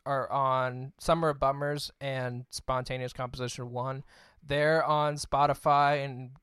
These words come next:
Apple Music and Tidal and wherever you wanna stream music. Um,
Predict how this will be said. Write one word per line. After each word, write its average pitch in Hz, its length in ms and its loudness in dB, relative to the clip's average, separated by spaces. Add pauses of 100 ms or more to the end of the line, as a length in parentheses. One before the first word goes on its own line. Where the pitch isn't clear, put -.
(360)
Apple 135 260 -4
Music 135 520 -6
and 123 100 -10
Tidal 123 540 -4
and 123 180 -12
wherever 123 220 -8
you 120 60 -6
wanna 123 180 -4
stream 127 340 -6
music. 120 460 -10 (520)
Um, 123 760 2